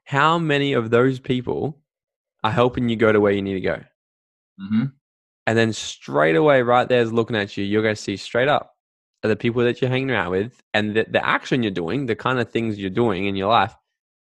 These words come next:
Speaker 1: is that taking you where you wanna go? Or are you still partying, still gossiping, still hanging around people that are complaining about life, you know? Or are you hanging around your team, hanging around winners, your mentors, coaches, you know? Like, like my, it's, it, it's crazy. I, I, I go through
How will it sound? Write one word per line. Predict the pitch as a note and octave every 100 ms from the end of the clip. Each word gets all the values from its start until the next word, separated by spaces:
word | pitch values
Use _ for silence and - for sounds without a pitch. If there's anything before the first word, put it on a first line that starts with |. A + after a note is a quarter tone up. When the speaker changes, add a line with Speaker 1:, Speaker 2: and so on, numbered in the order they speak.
| -
Speaker 1:
is | G#2+
that | A2+ G#2+
taking | C3+ C#3+
you | D#3
where | D#3
you | D3+
wanna | D3+ D3
go? | D3 D3 -
Or | A2+
are | G#2+
you | G#2
still | - A#2+ A2+ G#2+ _ _ -
partying, | A2 F#2+ F#2 F#2+
still | - D3+ D3+
gossiping, | C3 G#2+ - G2 F2+ F2+
still | - C#3 D3 C#3 _ _
hanging | B2+ C#3
around | C#3 B2+
people | B2+ B2 A#2+
that | A2 G#2+
are | G#2 G2+
complaining | A2+ G#2+ G2+ G2+ G2
about | F#2 F2
life, | F2+ F2 -
you | G#2
know? | B2
Or | - C3+ C3+
are | A#2
you | A2
hanging | A#2 C3
around | B2+ A#2+ A#2 _ _ _
your | A2+
team, | - G2+ G2
hanging | A#2 B2
around | A#2+ A2+ A2 _ _ _
winners, | A2 B2 A2 F#2
your | G2+
mentors, | A#2 A2 F#2 G2
coaches, | B2 A#2 G2 A2
you | G2 G#2
know? | B2
Like, | G#2+ -
like | G#2 -
my, | A#2 B2 - _ _
it's, | - F2+ - A2 - - A2
it, | A2+
it's | A#2
crazy. | - F#3+ A2
I, | F#2+ G#2
I, | G#2+ B2 A#2+
I |
go | B2+ B2+
through | - A#2